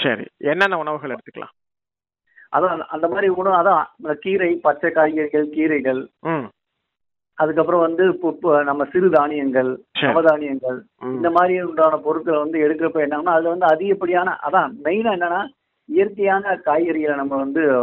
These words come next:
Speaker 2: எடுக்கிறப்ப வந்து அது ஆட்டோமேட்டிக்கா வந்து நம்மளுக்கு வந்து உடம்புல வந்து ஆன்டி ஆக்சிடென்ட் வந்து அது அதிகப்படுத்தி கொடுக்கும்.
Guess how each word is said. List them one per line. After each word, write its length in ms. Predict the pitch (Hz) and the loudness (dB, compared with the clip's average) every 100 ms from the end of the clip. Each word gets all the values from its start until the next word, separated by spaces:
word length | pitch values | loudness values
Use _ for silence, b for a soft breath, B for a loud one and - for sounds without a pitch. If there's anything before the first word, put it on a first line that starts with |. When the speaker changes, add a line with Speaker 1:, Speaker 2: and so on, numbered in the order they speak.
| 117 - _ _ - | 0 -6 _ _ -2
Speaker 2:
எடுக்கிறப்ப 460 | 143 170 156 156 | -2 0 0 0
வந்து 440 | 135 127 131 160 - | 0 0 -2 -4 -6
அது 160 | - 143 | -2 2
ஆட்டோமேட்டிக்கா 680 | 143 165 175 165 165 160 165 | 2 2 0 -2 -4 0 0
வந்து 300 | 143 139 135 | -2 -6 -6
நம்மளுக்கு 260 | 123 117 | -4 -4
வந்து 480 | 123 131 143 123 117 123 | -4 -2 0 0 0 0
உடம்புல 220 | 151 156 | 0 0
வந்து 500 | 135 139 143 123 113 _ _ | -4 -4 -2 -2 -6 _ _
ஆன்டி 300 | - 143 156 | -2 -2 -2
ஆக்சிடென்ட் 220 | 151 - - | -6 -8 -12
வந்து 240 | 123 135 | -8 0
அது 200 | 123 120 | 2 4
அதிகப்படுத்தி 480 | 120 147 143 120 117 | 2 0 -4 -6 -10
கொடுக்கும். 320 | 104 98 - | -10 -12 -14